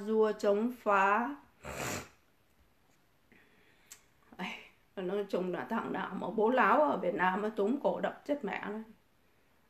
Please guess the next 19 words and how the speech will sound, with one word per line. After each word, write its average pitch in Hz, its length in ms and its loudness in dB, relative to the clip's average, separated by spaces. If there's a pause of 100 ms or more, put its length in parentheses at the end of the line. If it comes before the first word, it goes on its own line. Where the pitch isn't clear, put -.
(100)
Còn 185 240 -4
cái 220 100 0
bọn 233 320 0
ba 214 180 6
que 220 280 4
á, 240 240 4
mà 233 140 2
nó, 262 360 2
nó 285 240 2
đâu 262 200 6
làm 233 280 6
được 208 160 2
cái 277 140 -4
tích 392 180 -2
sự 220 240 6
gì 226 140 4
đâu, 269 400 4
già 233 220 10
hết 320 200 8